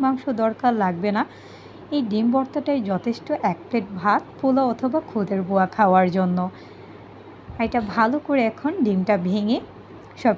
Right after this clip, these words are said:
কিছু একসাথে মেখে নিচ্ছি। আর এখন হচ্ছে কালো জিরার ভর্তা তৈরি করে নিচ্ছি, তাই এখানে সব কিছু একসাথে রেডি করে নিয়েছি। আর এখন তেলে হচ্ছে পেঁয়াজ, রসুন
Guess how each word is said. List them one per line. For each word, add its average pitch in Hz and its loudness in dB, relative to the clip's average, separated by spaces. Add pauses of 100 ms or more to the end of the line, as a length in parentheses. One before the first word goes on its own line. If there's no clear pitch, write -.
কিছু 240 -4 (220)
একসাথে 254 -4 (320)
মেখে 196 -2
নিচ্ছি। 180 -2 (4000)
আর 196 4 (180)
এখন 277 -2 (100)
হচ্ছে - -6 (640)
কালো 208 2
জিরার 277 2
ভর্তা 240 0 (100)
তৈরি 247 2
করে 240 2
নিচ্ছি, 214 -6 (140)
তাই 196 4
এখানে 196 -2 (140)
সব 202 0 (100)
কিছু 277 -6 (100)
একসাথে 262 -4 (120)
রেডি 180 0
করে 247 2 (100)
নিয়েছি। 233 0 (180)
আর 175 2 (100)
এখন 208 -4 (120)
তেলে 247 2
হচ্ছে 285 -4 (500)
পেঁয়াজ, 254 2 (320)
রসুন 202 -2